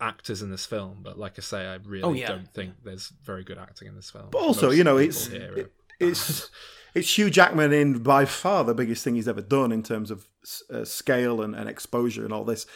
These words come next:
Speaker 3: So there's probably gonna be less of, he's probably gonna be kind of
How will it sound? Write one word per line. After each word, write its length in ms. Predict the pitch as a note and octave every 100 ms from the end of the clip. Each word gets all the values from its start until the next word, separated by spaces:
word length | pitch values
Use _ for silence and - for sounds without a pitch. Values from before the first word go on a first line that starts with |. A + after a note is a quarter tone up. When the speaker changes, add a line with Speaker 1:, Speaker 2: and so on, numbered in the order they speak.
| - - -
Speaker 3:
So 400 | - E3+ D#3 D#3+ - - -
there's 140 | D#3
probably 300 | - F#3+ F3
gonna 140 | D#3+
be 120 | C#3+ C#3
less 260 | C#3+ -
of, 100 | C#3 -
he's 160 | D3
probably 240 | F#3 F#3 D3+
gonna 180 | D3
be 180 | C3 C3
kind 200 | C3 B2+
of 180 | A#2+